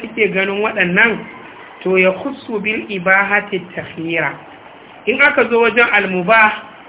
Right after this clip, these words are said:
yana cewa shine ma khuyyira bainal fi'l wat tark. Haka yake fassara ibaha.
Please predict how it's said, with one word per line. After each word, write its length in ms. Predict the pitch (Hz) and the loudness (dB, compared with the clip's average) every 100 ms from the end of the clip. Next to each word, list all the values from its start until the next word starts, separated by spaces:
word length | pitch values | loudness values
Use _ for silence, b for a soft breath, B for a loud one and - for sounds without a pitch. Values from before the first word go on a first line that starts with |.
| 202 | 0
yana 240 | 233 220 214 | 4 4 2
cewa 260 | 226 208 202 - | 0 0 0 -4
shine 240 | 226 208 | -2 0
ma 400 | 190 202 214 214 | 0 2 2 0
khuyyira 480 | 214 185 180 208 196 175 | -6 -8 -2 0 0 0
bainal 400 | 202 214 196 175 - | 0 0 -2 -4 -8
fi'l 240 | 214 190 | -8 -6
wat 160 | 160 151 - | -6 -6 -6
tark. 200 | 160 - - - - - - - - - - - - - - - - - - - - - - - - - - - - - | -6 -6 -16 -20 -20 -20 -20 -20 -20 -20 -20 -20 -20 -20 -20 -20 -20 -20 -20 -20 -20 -20 -20 -20 -20 -20 -20 -20 -8 2
Haka 200 | 254 240 | 4 6
yake 280 | 240 233 208 | 4 4 2
fassara 400 | 220 220 196 180 | 2 2 2 2
ibaha. 460 | 170 165 170 156 | 0 0 0 -2